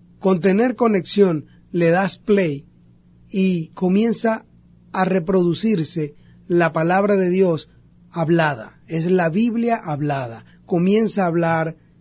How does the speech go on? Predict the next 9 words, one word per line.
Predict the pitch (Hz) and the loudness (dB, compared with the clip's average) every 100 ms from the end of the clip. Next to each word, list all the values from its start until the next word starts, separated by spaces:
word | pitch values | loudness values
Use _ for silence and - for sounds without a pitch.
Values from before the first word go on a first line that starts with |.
| _ - - - - - - - - _ | _ -20 -20 -20 -20 -20 -20 -20 -20 _
una | 147 165 175 | -2 2 2
voz | 165 185 170 | 2 2 2
de | 175 | 0
esa | 165 180 175 151 123 - _ | 0 0 0 -2 -10 -20 _
electrónica | 165 156 139 - 196 208 180 165 | -4 -4 -4 0 2 2 2 -2
que | 147 | -6
tienen | 135 160 175 | -4 0 0
los | 180 147 | 0 0
teléfonos | 190 165 139 160 185 - | 0 0 -2 -4 -4 -8